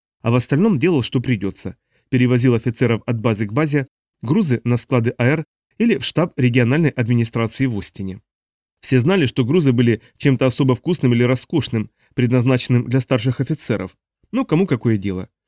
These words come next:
Прикажут, доставим куда угодно. Кэш любил летать и ненавидел расписание. Всё устраивало и его дядю,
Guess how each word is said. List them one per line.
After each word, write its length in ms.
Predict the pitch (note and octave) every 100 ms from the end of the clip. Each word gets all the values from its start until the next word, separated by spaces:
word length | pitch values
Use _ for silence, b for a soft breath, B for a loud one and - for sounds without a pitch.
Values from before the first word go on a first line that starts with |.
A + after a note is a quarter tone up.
| _ -
Прикажут, 400 | G#3 A#3+ F#3+ A2
доставим 420 | A2 - F3+ A2+
куда 220 | A2+ A2+
угодно. 420 | G#2 F#2 F2+ F2+ - _ _ _ _
Кэш 220 | - B2 -
любил 320 | C3+ A#2 A#2
летать 320 | B2+ C3+ F#3+ A3+
и 80 |
ненавидел 420 | A3+ F3+ C3+ C3 A2+
расписание. 640 | A2+ A2+ - F#2 F2+ G#2 _ _ _ _ _ _
Всё 160 | - C#3+
устраивало 500 | C3 - F3+ D#3+ A#2+
и 140 | B2+
его 180 | B2 B2+
дядю, 400 | C#3+ A2+ F#2+